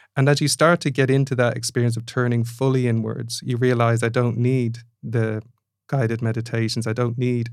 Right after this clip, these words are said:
any sound. I just need to really quiet my mind, get into this space, and then start to work with the stuff in my mind and work through the stuff in my mind, start to cultivate that potential." So it's this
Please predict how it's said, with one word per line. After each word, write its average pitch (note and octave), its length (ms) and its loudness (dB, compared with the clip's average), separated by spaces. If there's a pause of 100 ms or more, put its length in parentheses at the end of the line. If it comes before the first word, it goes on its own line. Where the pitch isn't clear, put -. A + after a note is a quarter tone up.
any A2+ 160 -4
sound. A2+ 400 -2
I A2 80 -4
just A#2 200 -6
need A#2+ 220 -2
to A#2+ 100 -4
really A2+ 360 -2
quiet A#2 420 -2
my A2+ 140 -2
mind, A2+ 360 -2
get A2+ 140 -4
into A#2 180 -4
this A2+ 160 -8
space, A2+ 400 -4
and A#2 80 -4
then A2 120 -4
start A2+ 260 -6
to A#2 100 -8
work G#2+ 540 -4 (100)
with B2 120 -10
the A#2+ 80 -10
stuff A#2 320 -6
in A2+ 80 -4
my A2 100 -4
mind G#2+ 300 -6
and G#2+ 100 -6
work A#2 220 -4
through A2+ 400 -4 (360)
the - 60 -10
stuff A2+ 260 -4
in A2+ 80 -4
my A2 80 -4
mind, A2 240 -4
start A2+ 220 -2
to A#2 80 -10
cultivate A2+ 540 -4
that A2+ 160 -10
potential." A#2 360 -4
So A#2 100 -4
it's A#2 100 -4
this A#2 120 -4